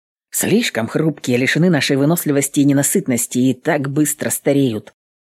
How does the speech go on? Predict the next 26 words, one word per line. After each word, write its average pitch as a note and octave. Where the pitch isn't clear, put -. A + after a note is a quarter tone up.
Зачем -
себе E3+
что-то D#3
запрещать, D3+
испытывая D3+
проблемы D#3
с -
неутоленным D3
влечением, C#3
если C4
достаточно F#3
ему F3+
поддаться E3+
и -
вскоре F3+
утратить D#3+
естественным D3
путем D#3
из-за C#3+
разочарования? C3
Поверь E3
мне, B2
данное E3+
средство G#3+
работает D3
безотказно». B2+